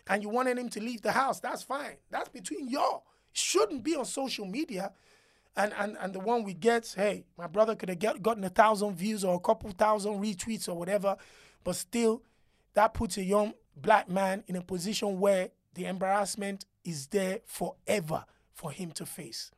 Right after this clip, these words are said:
Is that what we wanna be doing? That's definitely, you know, we, we don't wanna, we don't wanna be doing that going forward. And, um, finally, on this week's edition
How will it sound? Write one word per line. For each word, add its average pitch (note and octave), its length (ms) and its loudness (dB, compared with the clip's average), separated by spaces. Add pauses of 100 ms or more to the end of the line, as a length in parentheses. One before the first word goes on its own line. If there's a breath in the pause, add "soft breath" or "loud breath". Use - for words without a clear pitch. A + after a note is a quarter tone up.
(320)
Is D3 120 -10
that G#3+ 160 2
what A3+ 160 2
we G3+ 80 -4
wanna G#3 220 -2
be F3+ 100 -6
doing? A#3+ 320 -2 (880)
That's F3+ 240 -2
definitely, F3+ 480 -4
you F#3 60 -6
know, F3 560 -4
we, E3 80 -18
we D#3 80 -14
don't F3+ 180 -8
wanna, F3+ 260 -6
we E3 120 -14
don't G3 140 -6
wanna G3 160 -8
be E3 100 -14
doing F3+ 320 -8
that F3+ 200 -6
going F3+ 280 -8
forward. F#3 460 -2 (460 loud breath)
And, A3+ 380 4
um, A#3 280 6 (260)
finally, F4+ 800 6
on A#3+ 240 2
this - 260 2
week's C#4+ 220 2
edition B3 600 4